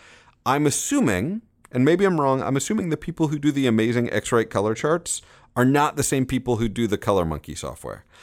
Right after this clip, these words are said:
because I've heard nothing good about Color Monkey software. Here's, Paul Rayner, here's the news that I have to give my students every year.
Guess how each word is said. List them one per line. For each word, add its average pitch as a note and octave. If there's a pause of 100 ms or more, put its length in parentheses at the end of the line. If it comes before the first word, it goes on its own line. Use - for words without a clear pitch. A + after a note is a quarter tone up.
(180)
because G#2+
I've A2
heard A2+
nothing B2
good G2
about F#2
Color F2+
Monkey D#2
software. C2 (520)
Here's, G#3+ (200)
Paul E3
Rayner, C3+
here's D#3
the A#2+ (120)
news A#2
that G#2+
I G#2+
have G2
to G#2+
give A2
my A#2+
students A2
every G2+
year. F#2+